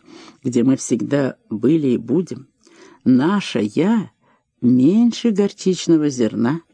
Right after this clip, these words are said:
а царство, в котором живёт Бог, ещё меньше. И эта моя сущность находится в полном согласии с квантовым миром,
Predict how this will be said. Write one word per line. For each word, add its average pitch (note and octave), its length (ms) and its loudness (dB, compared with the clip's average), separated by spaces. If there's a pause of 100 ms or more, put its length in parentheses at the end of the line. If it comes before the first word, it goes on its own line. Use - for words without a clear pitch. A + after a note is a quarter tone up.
(560)
а D3 180 -2
царство, C4+ 760 -2
в - 60 -20
котором E3 520 0
живёт D#3 380 0
Бог, D3 500 -2 (460)
ещё B2+ 680 -2
меньше. G#3+ 640 -2 (500)
И G3 80 2
эта C4+ 220 2
моя C4+ 240 2
сущность C4+ 600 0
находится B3+ 680 0
в - 100 -18
полном A#3+ 380 0
согласии A3 600 0
с - 120 -6
квантовым F3+ 720 0
миром, B3+ 480 2